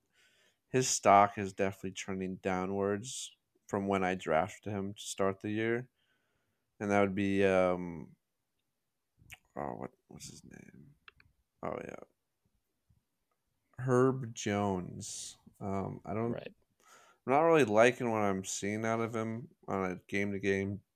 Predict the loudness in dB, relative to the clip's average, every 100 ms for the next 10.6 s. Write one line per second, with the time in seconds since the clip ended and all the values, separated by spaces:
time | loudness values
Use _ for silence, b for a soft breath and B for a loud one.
0 | _ 0 4 4 2 -2 -4 -6 -14 _
1 | _ _ _ _ _ _ _ _ _ -8
2 | -6 -8 _ _ _ -4 0 4 8 8
3 | 8 6 6 6 -2 0 0 2 2 2
4 | 2 -4 -18 _ -6 -2 -2 -2 -4 -2
5 | 0 0 -2 -6 -10 -10 -8 -4 -2 0
6 | 0 6 8 8 4 -2 0 2 0 -4
7 | -14 -10 -8 -8 0 0 0 -8 -10 -8
8 | -6 -4 -2 -2 -2 -6 -8 -6 -8 -8
9 | -6 -4 -6 -6 -6 -4 -4 -6 -6 -4
10 | -2 -2 -6 -12 -14